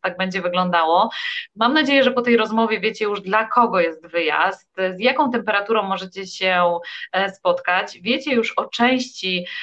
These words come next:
e, tych cudów, które przygotowałyśmy, czyli o tej części naturalnej. Zaczęłyśmy od parków narodowych. E, w kolejnym wydarzeniu opowiemy Wam o miastach. E, wiecie już, dlaczego warto wybrać się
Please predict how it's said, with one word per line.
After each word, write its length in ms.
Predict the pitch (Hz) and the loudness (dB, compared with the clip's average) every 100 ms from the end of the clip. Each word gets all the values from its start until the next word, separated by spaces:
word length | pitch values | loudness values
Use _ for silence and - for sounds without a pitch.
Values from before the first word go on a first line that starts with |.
| - | -6
e, 240 | 180 175 175 | 0 2 2
tych 160 | 220 - | -2 -4
cudów, 540 | 311 240 185 180 - | -4 -2 -2 -4 -10
które 440 | - 185 185 180 | -12 -6 0 2
przygotowałyśmy, 840 | 175 180 190 185 185 175 - 180 196 | 0 -2 -6 -2 0 0 -2 -4 -4
czyli 240 | - 185 190 | -8 -2 -2
o 60 | |
tej 140 | 180 190 | -2 -2
części 320 | 220 233 220 | -2 -2 -4
naturalnej. 640 | 190 190 180 170 175 190 | -4 0 0 2 0 0
Zaczęłyśmy 400 | 185 185 214 202 | -2 -6 -8 -8
od 80 | 185 | -2
parków 360 | 196 220 226 202 | 0 0 -4 -2
narodowych. 680 | 196 190 190 190 254 311 302 - - - - | 0 2 0 2 2 0 -4 -8 -8 -8 -2
E, 320 | 202 196 202 | 2 2 2
w 60 | 202 | 0
kolejnym 580 | 226 220 247 240 220 202 | 2 4 4 4 2 0
wydarzeniu 520 | 220 202 220 220 202 | 0 0 0 -2 -4
opowiemy 560 | 180 202 196 208 190 | -6 -6 -6 -4 -4
Wam 300 | 185 180 180 180 | 2 2 2 -2
o 120 | 185 | -4
miastach. 720 | 196 175 165 - 190 277 - - - - - | 0 0 -2 0 2 2 0 -12 -14 -10 0
E, 200 | 190 190 | 2 4
wiecie 260 | 269 320 | 2 0
już, 200 | 294 240 | 0 2
dlaczego 640 | 185 220 220 277 262 190 180 | 2 0 0 0 2 2 2
warto 520 | 202 196 180 175 180 | 4 4 2 0 2
wybrać 460 | 226 185 180 175 - | 2 2 0 -2 -6
się 420 | - 180 170 | -2 0 0